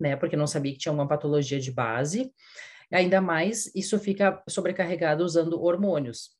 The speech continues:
né? Então, a gente tem que fazer uma avaliação laboratorial. Então, quem quer começar a usar hormônios, é obrigatório passar com o médico pra fazer essa avaliação inicial e depois, entendendo o, os riscos, benefícios do uso do hormônio, também acompanhar,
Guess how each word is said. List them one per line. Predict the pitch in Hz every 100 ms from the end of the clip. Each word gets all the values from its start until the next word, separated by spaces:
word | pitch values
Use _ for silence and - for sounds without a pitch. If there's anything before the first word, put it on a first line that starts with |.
| _
né? | 120
Então, | 131 156
a |
gente | 143 147
tem | -
que | 165
fazer | 190 180
uma | 165
avaliação | 151 156 156 165 156
laboratorial. | 156 175 226 233 214 208 196 175 110 113 -
Então, | - 143
quem | - 220 302
quer | - 180
começar | - 160 139 151
a |
usar | 135 131
hormônios, | 123 123 165 165 135 -
é | 160 185 202
obrigatório | 196 175 170 165 160 143 151
passar | 160 - 147
com | - 175
o | 214
médico | 156 131 135 170 - 202 - - - -
pra | 160
fazer | 151 156 143 156
essa | 185 233
avaliação | 208 208 202 196
inicial | 185 175 170 151 135 160 -
e | 170 180 208
depois, | 165 156 160 147 135 131
entendendo | 170 175 170 165 160 151 170 226 202 160
o, | - 151 147 143 135 151 151
os | 151 127
riscos, | 117 143 190 226 - 170 135
benefícios | 151 151 147 - 175 - 151
do | 139 208
uso | 190 165 147
do |
hormônio, | 143 131 131 185 214 139
também | - 190 180 165 185
acompanhar, | 196 196 202 202 233 214 196 240